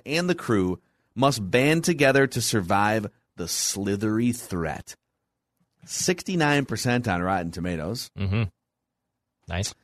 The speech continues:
Speaker 1: The Rotten Tomatoes critics consensus says, quote, "Snakes on a Plane lives up to its title, featuring snakes on a plane. It isn't perfect, but then again,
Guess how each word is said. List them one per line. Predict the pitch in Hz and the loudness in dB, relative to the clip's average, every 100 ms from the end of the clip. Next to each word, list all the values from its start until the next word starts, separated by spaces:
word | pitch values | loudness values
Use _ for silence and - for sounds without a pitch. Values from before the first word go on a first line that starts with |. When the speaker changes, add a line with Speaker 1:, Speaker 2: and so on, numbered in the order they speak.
| _ _ _ - _ | _ _ _ -20 _
Speaker 1:
The | 113 | 0
Rotten | 113 139 160 | 6 6 4
Tomatoes | 160 165 160 160 147 - | 2 4 4 4 4 2
critics | 170 180 175 - | 0 2 2 0
consensus | 127 110 101 92 - 123 | 0 2 2 0 -2 -4
says, | - 90 85 85 - - | -2 -2 -2 -4 -8 -2
quote, | 123 160 - - _ _ _ _ | 0 0 -2 -14 _ _ _ _
"Snakes | - - 165 190 214 | -8 -2 0 2 4
on | 202 | 2
a | |
Plane | - 170 170 | 2 4 4
lives | 127 123 143 143 | 6 4 4 4
up | 139 | 2
to | 143 | 0
its | 135 - | 0 0
title, | 127 143 - - _ _ _ | 2 2 0 -12 _ _ _
featuring | - 107 113 135 139 139 - _ | -4 -2 2 2 2 0 -6 _
snakes | - - 92 92 - | -10 -4 -2 -2 0
on | 117 | 2
a | 123 | 2
plane. | 120 143 165 95 71 _ _ _ _ _ - | 2 2 2 0 -4 _ _ _ _ _ -4
It | 123 | 0
isn't | 147 165 | 2 2
perfect, | 143 180 147 131 120 | 2 2 4 2 0
but | 107 | 0
then | 135 | 2
again, | 143 170 156 135 | 4 4 4 2